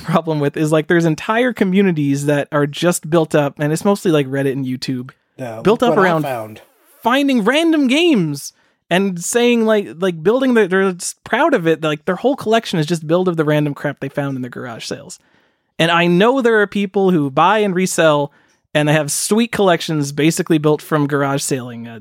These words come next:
Speaker 1: like C J R on, on YouTube, he has, like, a really huge game room, and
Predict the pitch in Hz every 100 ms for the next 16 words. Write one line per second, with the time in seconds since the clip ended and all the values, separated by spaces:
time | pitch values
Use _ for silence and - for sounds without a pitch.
0 | 107 139 - - 196 175 175 151 143 147
1 | 143 135 139 135 127 120 151 139 143 139
2 | 135 131 135 143 135 131 123 - 185 185
3 | 185 185 156 147 143 135 127 _ _ _
4 | - 143 131